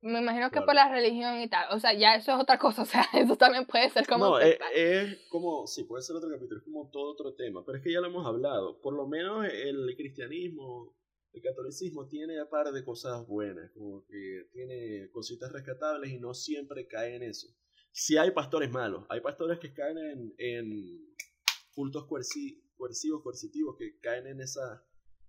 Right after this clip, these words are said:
Speaker 2: en manejarlo como si fuera una secta. Hay muchos cuentos de gente que, que no, que tenías que poner el terreno de tu abuela a nombre de la iglesia o darle no sé cuánta plata, ¿sí? O sea, hay muchos cuentos de eso, pero no todo es así. En cambio aquí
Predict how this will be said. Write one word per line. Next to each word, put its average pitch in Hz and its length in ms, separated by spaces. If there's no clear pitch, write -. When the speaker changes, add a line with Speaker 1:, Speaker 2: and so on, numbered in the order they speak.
Speaker 2:
en 131 160
manejarlo 135 420
como 151 140
si 151 100
fuera 139 160
una 131 120
secta. 110 420
Hay 104 100
muchos 143 480
cuentos 147 400
de 127 100
gente 131 240
que, 117 320
que 131 100
no, 160 180
que 160 100
tenías 143 260
que 160 100
poner 156 360
el 156 160
terreno 151 460
de 156 120
tu 156 100
abuela 156 360
a 143 40
nombre 139 300
de 135 100
la 123 60
iglesia 117 600
o 98 160
darle 110 300
no 120 80
sé 117 140
cuánta 117 260
plata, 113 340
¿sí? - 180
O - 40
sea, - 140
hay 110 80
muchos 131 260
cuentos 147 300
de 151 60
eso, - 180
pero 123 140
no 120 140
todo 127 200
es 120 60
así. 117 340
En 117 120
cambio 156 260
aquí - 420